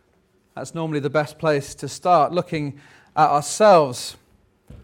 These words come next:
reflecting on our own journey at this time.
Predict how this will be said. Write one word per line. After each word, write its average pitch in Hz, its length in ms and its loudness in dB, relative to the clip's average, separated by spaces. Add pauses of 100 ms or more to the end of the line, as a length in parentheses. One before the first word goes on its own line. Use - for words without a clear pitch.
(120)
reflecting 160 520 -8
on 151 100 -6
our 147 200 -2
own 147 220 -4
journey 147 460 0
at 127 160 -8
this 139 200 -8
time. 123 580 -8